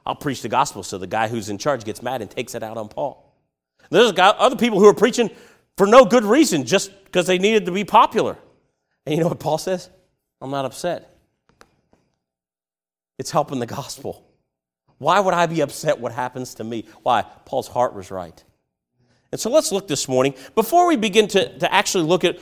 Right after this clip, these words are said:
what it takes for our conversation to be worthy of the gospel, there are four premises.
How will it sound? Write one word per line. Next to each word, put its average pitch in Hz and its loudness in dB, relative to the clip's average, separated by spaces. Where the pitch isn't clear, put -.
what 156 4
it - -4
takes 160 0
for 147 -4
our 131 2
conversation 147 0
to 131 -8
be 123 -4
worthy 131 0
of 110 -4
the 104 -6
gospel, 113 -2
there 151 2
are 147 2
four 214 0
premises. 139 -4